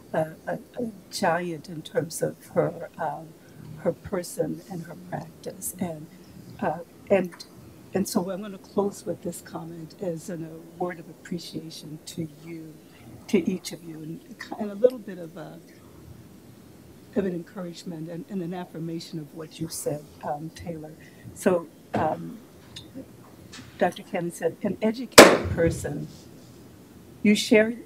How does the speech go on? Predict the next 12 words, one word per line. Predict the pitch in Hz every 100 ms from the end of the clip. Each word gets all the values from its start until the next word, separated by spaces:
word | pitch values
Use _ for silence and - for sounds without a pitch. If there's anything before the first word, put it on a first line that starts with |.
| 180
the | 180
knowledge | 185 170 180 185 180 - - - -
and | 185
you | 180 185
empower | 170 - - 202 190
people | - 185 - 165
with | 160 147 -
your |
kn-, | 151 160 - 175
with | 165 160
your | - 147
knowledge." | 151 - 151 - -